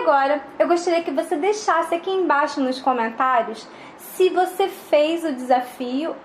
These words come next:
ou se você não fez, e me conte também o que você achou desse vídeo.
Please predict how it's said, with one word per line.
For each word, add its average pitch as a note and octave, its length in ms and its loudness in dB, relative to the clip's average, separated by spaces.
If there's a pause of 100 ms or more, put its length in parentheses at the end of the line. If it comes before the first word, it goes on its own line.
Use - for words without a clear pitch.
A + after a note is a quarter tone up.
ou F4 220 6
se G4+ 160 -2
você C#4 300 0
não A#3+ 160 2
fez, G#3+ 420 -4 (260)
e F#4 60 -4
me G#4 120 4
conte A4+ 340 0
também G4 420 2 (160)
o - 60 -10
que - 240 0
você A4 260 2
achou A4+ 400 4
desse F4 320 0
vídeo. - 380 -8